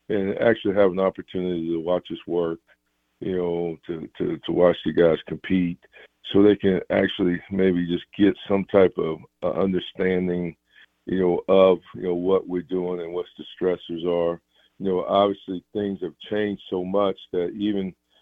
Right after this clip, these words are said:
when they get here in May, and because of the way things are structured now, you know, obviously they'll be right in there with Coach Smith in the, uh, in the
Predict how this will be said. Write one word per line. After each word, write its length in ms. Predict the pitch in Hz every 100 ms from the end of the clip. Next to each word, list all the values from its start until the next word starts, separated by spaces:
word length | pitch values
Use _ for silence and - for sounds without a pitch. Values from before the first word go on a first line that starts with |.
| _
when 200 | 95 98
they 140 | 107 120
get 220 | 117 101
here 180 | 104 90
in 160 | 85
May, 400 | 95 101 90 87 - _ _ _ _
and 120 | 90
because 380 | 85 - 104 107 95
of 100 | 85
the 220 | - 95
way 200 | 90 98
things 300 | 92 95 95 -
are 60 | 85 -
structured 480 | - 107 104 - 85
now, 460 | 82 85 85 82 82 _ _ _
you 80 | 90
know, 200 | 90 87
obviously 300 | 92 95 - -
they'll 180 | 98 90
be 220 | 98 92
right 240 | 92 98
in 120 | 95
there 140 | 95 92
with 140 | 87 -
Coach 180 | 98 92 -
Smith 300 | 95 98 92 -
in 160 | 87 85
the, 200 | 82 85
uh, 320 | 85 82 87
in 80 |
the 60 | 85